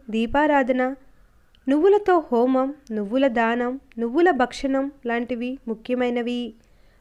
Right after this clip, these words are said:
మాఘమాసంలో శుద్ధ విదియ నాడు బెల్లం, ఉప్పు దానం చేయటం మంచిది. ఈ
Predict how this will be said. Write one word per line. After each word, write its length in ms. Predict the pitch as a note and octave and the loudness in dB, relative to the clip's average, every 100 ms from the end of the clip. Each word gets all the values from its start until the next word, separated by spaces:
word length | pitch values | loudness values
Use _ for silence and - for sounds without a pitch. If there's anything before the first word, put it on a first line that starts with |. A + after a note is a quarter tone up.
| _ A#3 | _ -2
మాఘమాసంలో 800 | B3 D#4+ G#4 E4+ D#4 D#4 D4 C#4+ D4 - | 0 2 4 4 2 0 2 0 -2 -14
శుద్ధ 200 | G3+ F#3 C4 A#3 | -12 -2 0 0
విదియ 240 | A3+ C4+ C4+ | 0 0 2
నాడు 260 | C4 B3 B3+ - _ - - - - - - _ _ _ _ _ - | 0 -2 -6 -12 _ -20 -20 -20 -20 -20 -20 _ _ _ _ _ -2
బెల్లం, 400 | B3+ B3+ B3 B3+ D4 - B3 A#3+ | 2 4 2 0 -6 -10 -8 -8
ఉప్పు 300 | - - C4 D4+ - A3+ | -6 -2 -2 -2 -10 -2
దానం 280 | A#3 B3+ F4 E4+ | 0 2 2 2
చేయటం 280 | D4+ D4 C#4+ D4 - A3+ | 0 0 -4 -4 -12 -8
మంచిది. 500 | A3 A3 A#3+ B3 A#3+ A3+ - _ _ _ _ _ - - | -6 -6 -6 -4 -6 -8 -16 _ _ _ _ _ -12 2
ఈ 120 | E4 | 6